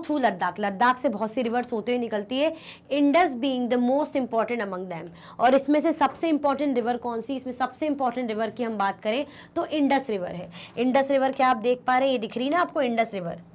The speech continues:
ये देखो, ये बह रही इंडस रिवर, ये देखो, दिख रही ना इंडस रिवर,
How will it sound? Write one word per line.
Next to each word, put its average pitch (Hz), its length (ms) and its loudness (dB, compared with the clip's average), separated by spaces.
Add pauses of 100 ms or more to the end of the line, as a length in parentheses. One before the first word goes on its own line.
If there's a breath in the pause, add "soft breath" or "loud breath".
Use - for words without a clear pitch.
(160)
ये 202 80 -8
देखो, 175 240 -12 (240)
ये 190 80 -8
बह 180 180 -6
रही 185 160 -6
इंडस 170 300 -10
रिवर, 165 220 -14 (4000)
ये 208 100 0
देखो, 185 280 -6 (1700)
दिख 190 180 -10
रही 247 120 -2
ना 302 80 2
इंडस 226 340 -2
रिवर, 170 260 -8